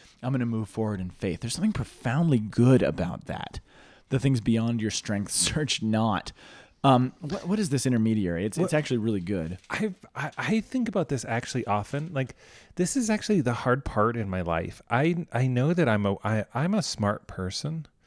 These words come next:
Speaker 2: Like, I actually have some real intelligence in my life.
Speaker 1: Yeah.
Speaker 2: But, but I actually understand that when I get into certain realms of theology,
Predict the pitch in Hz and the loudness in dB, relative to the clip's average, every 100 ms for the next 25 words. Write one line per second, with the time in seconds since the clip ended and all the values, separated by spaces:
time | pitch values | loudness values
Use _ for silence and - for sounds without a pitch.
0 | _ _ - 113 - _ _ _ - 131 | _ _ -2 -2 -4 _ _ _ -2 0
1 | 139 160 - 156 107 113 - 120 107 101 | 2 0 -2 -2 2 0 0 -4 0 0
2 | 127 92 87 - 95 113 143 - 160 156 | 2 0 -2 -2 0 0 -2 -4 -4 -2
3 | 160 165 165 - _ - 117 107 - 120 | -2 -4 -6 -10 _ -10 -6 -6 -6 0
4 | 156 - 151 - 135 190 247 214 - 160 | 0 2 -2 0 2 4 4 2 2 0
5 | 123 123 131 - 113 120 151 123 113 113 | 2 2 2 0 0 2 2 0 0 0
6 | 120 110 117 143 147 127 - 147 151 110 | 0 2 0 2 -2 -2 0 0 0 2
7 | 95 127 127 117 - 92 85 127 135 175 | 2 0 -4 -8 -2 0 2 0 -2 -2